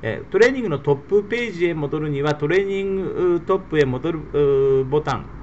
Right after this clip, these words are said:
オレンジ色のボタンをクリックすると、えー、トップへ戻ることができます。またですね、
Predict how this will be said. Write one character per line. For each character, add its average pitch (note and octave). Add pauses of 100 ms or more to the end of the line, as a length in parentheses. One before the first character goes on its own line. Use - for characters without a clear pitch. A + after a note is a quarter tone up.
オ B2
レ D3+
ン E3+
ジ E3
色 F3
の F3+
ボ F#3
タ F3+
ン E3
を D3
ク D3+
リ E3+
ッ -
ク D#3+
す -
る F3
と、 A3+ (260)
え A#2+
ー、 A#2
ト C#3+
ッ -
プ D3
へ F3+
戻 E3
る C3
こ A#2
と C3
が D#3+
で B2
き A2+
ま A2
す。 - (220)
ま F3
た A#3+
で B3
す -
ね、 A#2+